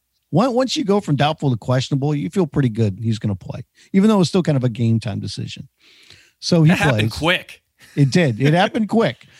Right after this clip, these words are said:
Speaker 1: which means that he went out there and he warmed up and he felt good. And they were like, "All right, he's good to go." So he puts up a twenty and seventeen. And, you know, when you, when you look at it on paper, you're like, "That's a pretty darn good game."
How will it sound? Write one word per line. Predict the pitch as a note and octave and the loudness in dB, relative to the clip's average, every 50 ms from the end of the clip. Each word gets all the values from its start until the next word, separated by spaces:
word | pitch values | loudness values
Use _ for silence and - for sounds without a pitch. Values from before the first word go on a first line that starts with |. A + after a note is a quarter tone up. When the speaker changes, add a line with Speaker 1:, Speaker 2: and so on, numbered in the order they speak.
| - - - | -20 -8 -4
Speaker 1:
which | A#3+ C4+ - A3+ | -2 -2 0 2
means | C4+ D4 C#4 C4+ A3 | 2 2 2 2 2
that | A#3+ A#3+ | 2 0
he | F#3 G#3+ B3 | 0 0 -2
went | A#3 A#3+ A#3+ G#3 | 0 0 0 2
out | G3 F#3+ F#3+ F#3 | 2 2 0 0
there | - F3+ F3 | 0 0 2
and | F3+ E3+ | 2 2
he | E3 | 2
warmed | D#3+ D3+ D#3+ F3+ F#3+ F#3 D#3 | 2 2 2 2 2 2 2
up | C3+ B2 C3 - | 2 0 0 0
and | - B2+ | 0 0
he | B2+ | 0
felt | A#2 - - D#3+ E3+ - | 0 0 0 -2 -2 0
good. | - C3+ A#2+ A#2 A#2 A#2 A2 - - | 0 2 2 4 2 2 -2 -6 -6
And | B2 A2+ A#2 | -2 0 0
they | B2 B2 | 0 0
were | B2+ | 0
like, | A2+ A2+ A2+ A2 - | 0 -2 -2 -2 -2
"All | A#2+ C3 | -2 0
right, | B2 A#2+ A2+ A2+ A2 | 2 2 0 0 -2
he's | - - B2+ A2 | -2 -4 -6 -4
good | - - B2 A2+ G2+ | -4 -2 0 0 0
to | G#2 | -2
go." | F#2 - F#2 E2+ B2 - _ _ _ - - - - - - | -4 -6 -6 -8 -8 -12 _ _ _ -20 -20 -20 -20 -18 -12
So | - - - G3 F3 E3 D#3 D3 C3 _ _ _ - | -6 -2 2 2 4 4 2 0 -2 _ _ _ -8
he | - D4+ | -6 -4
puts | - - D#4+ G4 - | 0 0 0 0 0
up | C4+ - - | -2 -2 0
a | F#3 | -2
twenty | - - - D3+ D#3 D#3 D#3 D#3 | -2 0 2 2 4 4 4 4
and | D3 C3+ - | 2 2 0
seventeen. | - B2+ A#2 G#2 A2+ A2 G#2 - - G#2 F#2+ F#2 F#2 - _ _ _ _ _ _ _ _ _ _ _ _ _ _ _ _ _ _ _ _ _ _ - | 0 -2 -2 -2 -4 -6 -8 -8 -10 -10 -10 -12 -12 -16 _ _ _ _ _ _ _ _ _ _ _ _ _ _ _ _ _ _ _ _ _ _ 0
And, | E3 E3+ F3 F3 F3+ E3 - - - | 2 4 4 4 2 0 -4 -8 -12
you | C4 A3 A#3 A#3 | -8 -4 -4 -2
know, | A3 G#3 G3+ F#3+ G3 - _ _ _ _ _ _ _ _ _ _ _ _ _ _ | 0 0 0 0 -2 -6 _ _ _ _ _ _ _ _ _ _ _ _ _ _
when | - D#3+ E3 G3 G3+ G#3 | -12 -6 -2 0 0 2
you, | G#3 F#3 - _ _ _ _ - _ _ | 0 0 -2 _ _ _ _ -20 _ _
when | - - F3 F#3+ | -6 -4 -4 -2
you | G3 | -2
look | F#3+ G#3 A3+ C4+ C#4+ - A3+ | -4 -4 -4 -6 -4 -2 -2
at | G#3 G3+ F3+ | 0 0 0
it | E3 | 0
on | D3 C3+ B2 G#2+ | 0 0 0 -2
paper, | - - A#3+ A#3+ A#3+ - - C3 | -4 -4 -4 -4 -4 -2 -2 0
you're | B2 A2+ | 0 0
like, | A#2+ A#2+ A2 | -2 -4 -6
"That's | - - E4+ - | -8 -12 -14 -14
a | - - - - | -14 -12 -12 -8
pretty | - C3 C3 B2+ B2+ C3 | -4 -2 -2 0 0 0
darn | B2+ B2+ B2+ C3 C3+ C3 | 2 2 2 2 2 0
good | B2+ C#3+ D3+ D3 | 0 -2 -4 -4
game." | - A3 G3+ B2+ - F#2+ | -6 -6 -4 -4 -6 -6